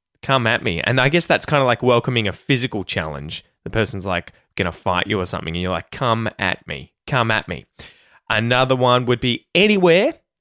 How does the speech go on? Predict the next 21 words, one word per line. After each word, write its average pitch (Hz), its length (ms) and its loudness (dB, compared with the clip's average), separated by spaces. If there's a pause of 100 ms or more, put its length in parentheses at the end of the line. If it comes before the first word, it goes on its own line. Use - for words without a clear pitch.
anytime." 123 840 0 (200)
And 107 140 -4
you 98 80 -4
could 110 100 -2
reverse 104 440 2
this - 340 -8
and 90 240 -8
say, 87 260 -2
"Anytime, 107 760 0 (420)
anywhere." 101 500 0
As 101 180 -2
in, 98 220 0
"I 135 140 4
will 147 160 4
challenge 123 500 0
you. 127 220 2
I 117 80 4
will 113 160 2
accept 123 320 -2
this 117 140 0
challenge 107 520 0